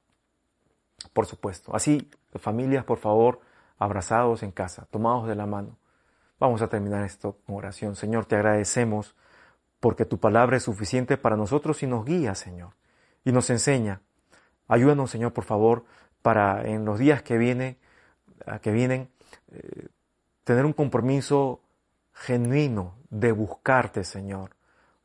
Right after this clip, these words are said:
Ahora no hay excusas. Ayúdanos a entender eso, Señor. ¿Qué excusa te vamos a presentar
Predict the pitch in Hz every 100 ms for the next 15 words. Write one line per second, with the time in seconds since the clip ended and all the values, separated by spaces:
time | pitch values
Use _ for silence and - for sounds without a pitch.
0 | _ 120 165 208 156 - - 208 - 92
1 | 82 - - _ _ _ _ _ _ _
2 | - 120 165 208 160 120 117 175 180 165
3 | 127 123 131 113 - - _ 214 214 -
4 | 117 123 160 139 - 104 101 101 98 -
5 | 123 139